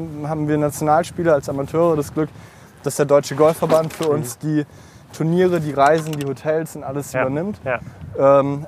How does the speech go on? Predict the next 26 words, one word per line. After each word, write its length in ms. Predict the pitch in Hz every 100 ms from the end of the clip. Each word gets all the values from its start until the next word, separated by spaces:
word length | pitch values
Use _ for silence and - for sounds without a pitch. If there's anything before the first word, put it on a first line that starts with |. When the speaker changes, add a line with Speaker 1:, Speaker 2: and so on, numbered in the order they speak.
| -
Speaker 1:
aber 160 | 135 139
die 80 |
machen 240 | 160 156 156
auch 140 | 135
die 100 | -
Buchung 400 | 123 165 147 139
für 140 | - 120
uns. 380 | 117 123 - 127
Und 260 | 135 139
auch 300 | 139 139 135
wenn 240 | 151 151 147
du 320 | 147 143 139 - - - - -
dann 140 | 139
als 200 | 135 -
Spieler 320 | - 165 165
Sponsoren 720 | 156 - 139 123 147 175 180
hast, 200 | 180 175 156
dann 80 | 135
kriegst 240 | 175 -
du 40 |
ja 60 | 151
sozusagen 680 | 147 151 - 135 147 147 135
auch 240 | 143 147
die 140 | -
Turniere 500 | 143 147 156 160 147
gezahlt. 640 | 135 123 - 147 147 156